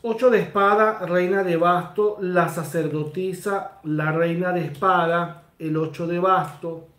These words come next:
y la carta del juicio. Estás inconforme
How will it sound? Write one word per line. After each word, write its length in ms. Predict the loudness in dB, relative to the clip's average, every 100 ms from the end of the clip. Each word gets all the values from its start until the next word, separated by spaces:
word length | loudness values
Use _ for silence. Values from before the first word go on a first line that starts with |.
| _ _ _ _ -2
y 80 |
la 180 | 0 0
carta 320 | 0 0 0
del 200 | 0 0
juicio. 380 | -4 -8 -10 -8
Estás 320 | -4 -4 -4
inconforme 1120 | -4 -2 2 0 2 2 4 4 0 -2 -6